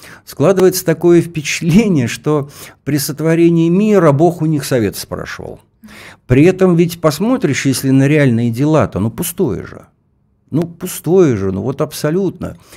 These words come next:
И поэтому, когда вот щас вот аналитика пытаются объяснить, почему вот те или иные, которые всё провалили,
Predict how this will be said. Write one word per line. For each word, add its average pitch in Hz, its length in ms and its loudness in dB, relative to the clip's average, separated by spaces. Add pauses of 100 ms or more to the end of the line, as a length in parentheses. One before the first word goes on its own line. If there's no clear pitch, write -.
(300)
И - 60 -8
поэтому, 175 480 0
когда 170 400 4
вот 165 160 0
щас 160 260 -2
вот 156 180 -6
аналитика 156 520 -2
пытаются 185 560 0
объяснить, 120 560 -4
почему 151 500 -4
вот 123 200 -4
те 139 260 0
или 127 280 -2
иные, 151 420 2
которые 117 440 -2
всё 120 220 -2
провалили, 110 840 -2